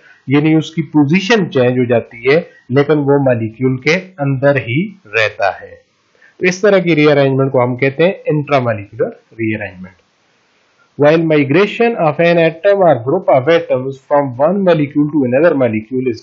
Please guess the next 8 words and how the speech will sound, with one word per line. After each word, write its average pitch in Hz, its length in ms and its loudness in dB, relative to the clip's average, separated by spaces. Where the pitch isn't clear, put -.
called 120 300 -2
intermolecular 120 800 -4
rearrangement। 101 880 -6
अगर 170 280 0
ऐसा 165 360 0
हो 139 340 4
कि 170 120 -2
एक 160 360 -2